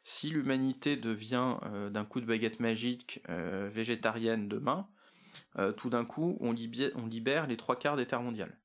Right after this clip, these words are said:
Alors évidemment, faut pas les utiliser pour autre chose, pour faire des biocarburants ou autre,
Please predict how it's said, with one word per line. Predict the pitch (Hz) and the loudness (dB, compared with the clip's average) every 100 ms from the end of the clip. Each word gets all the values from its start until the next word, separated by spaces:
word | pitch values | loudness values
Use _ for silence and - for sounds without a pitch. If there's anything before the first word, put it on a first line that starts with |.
| _ _ _ _ _ _ _ - | _ _ _ _ _ _ _ -10
Alors | - | -10
évidemment, | 117 120 110 | -8 -6 -4
faut | 117 113 | -4 0
pas | 107 | 0
les | 107 101 | 0 -2
utiliser | 101 - 104 104 | -6 -8 -4 -4
pour | 104 | -4
autre | 104 - | -6 -2
chose, | 120 113 113 | 0 0 -2
pour | - | -10
faire | - - | -6 -6
des | 107 | -4
biocarburants | 101 95 - 107 104 107 | -6 -4 -4 -4 -4 0
ou | 113 | 0
autre, | 190 - | 0 -4